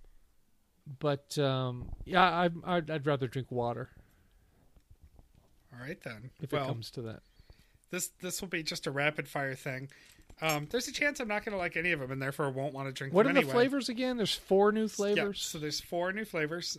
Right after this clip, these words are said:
Speaker 2: Uh, ginger lime. And it's not ginger lime soda. It's a
Speaker 1: That
Speaker 2: ginger
Speaker 1: sounds
Speaker 2: lime
Speaker 1: good.
Speaker 2: Diet Coke. Zesty blood orange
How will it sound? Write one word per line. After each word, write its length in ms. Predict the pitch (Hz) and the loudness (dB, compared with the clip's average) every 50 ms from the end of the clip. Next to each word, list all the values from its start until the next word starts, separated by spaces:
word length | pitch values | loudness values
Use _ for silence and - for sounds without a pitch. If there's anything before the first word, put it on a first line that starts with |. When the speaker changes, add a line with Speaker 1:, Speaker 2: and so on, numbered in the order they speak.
| - - | -10 -6
Speaker 2:
Uh, 320 | 165 151 143 139 139 135 135 135 _ _ _ _ _ | -2 0 2 2 2 0 -2 -6 _ _ _ _ _
ginger 440 | - 160 151 165 170 - 220 233 226 | 0 2 2 2 2 0 0 0 0
lime. 520 | 208 190 175 165 156 156 156 165 180 202 - - _ _ _ _ _ - | 0 0 0 0 2 0 0 -2 -4 -8 -14 -16 _ _ _ _ _ -10
And 160 | 160 180 196 | -6 -2 0
it's 160 | 208 202 - | 0 0 2
not 220 | 214 208 214 220 214 | 4 4 4 4 2
ginger 200 | 220 214 202 196 | 0 -4 -4 -2
lime 200 | 185 185 180 170 | -2 -2 -2 -2
soda. 220 | - 220 202 156 143 | 0 0 0 0 -2
It's 140 | 139 - | -4 -8
a 20 | - | -6
Speaker 1:
That 40 | - | -6
Speaker 2:
ginger 140 | - 185 175 | -6 -2 0
Speaker 1:
sounds 140 | 240 208 170 | 0 2 2
Speaker 2:
lime 120 | 165 165 | 2 2
Speaker 1:
good. 180 | 139 127 143 160 | 2 2 2 0
Speaker 2:
Diet 240 | - 156 175 170 | 0 0 -2 -2
Coke. 320 | - - 143 151 151 - - _ - - - - - - - - - - - _ - | -2 -4 -4 -4 -4 -8 -16 _ -20 -20 -20 -20 -20 -20 -20 -20 -20 -20 -20 _ -12
Zesty 580 | 135 135 156 175 175 - - - 208 190 180 | -6 -2 -2 -2 -2 -2 -4 -6 -8 -8 -8
blood 300 | - 175 165 165 170 165 - - | -6 -4 -2 -2 -2 -2 -4 -4
orange 500 | 170 160 151 160 170 180 165 - - | -4 -2 -2 -2 -2 -4 -6 -8 -12